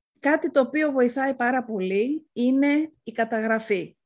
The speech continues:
Με ξέρετε ότι εγώ, πέρα από το ότι ζούμε στην ψηφιακή εποχή και την αγαπώ πάρα πολύ την τεχνολογία, είμαι πάρα πολύ με το μολύβι και το χαρτί. Θεωρώ πάρα πολύ χρήσιμο και σημαντικό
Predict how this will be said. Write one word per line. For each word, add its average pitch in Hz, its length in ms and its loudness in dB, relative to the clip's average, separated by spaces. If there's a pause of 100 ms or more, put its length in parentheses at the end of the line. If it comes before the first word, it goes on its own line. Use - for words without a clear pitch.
(120)
Με 208 120 -2
ξέρετε 254 440 0
ότι 240 180 0
εγώ, 220 240 2
πέρα 240 220 2
από 233 200 -2
το 214 80 -6
ότι 202 160 -4
ζούμε 233 240 0
στην 214 140 -6
ψηφιακή 214 640 0
εποχή 196 380 0
και 233 100 -4
την 208 180 -4
αγαπώ 196 320 -2
πάρα 233 240 2
πολύ 208 160 0
την 196 80 -6
τεχνολογία, 190 540 0
είμαι 247 140 4
πάρα 247 300 0
πολύ 220 240 0
με 254 100 0
το 240 120 -4
μολύβι 214 340 -2
και 233 80 0
το 226 80 -6
χαρτί. 202 500 -2 (600)
Θεωρώ 247 540 6
πάρα 302 340 6
πολύ 262 220 0
χρήσιμο 254 520 -2
και 208 100 -6
σημαντικό 196 800 -2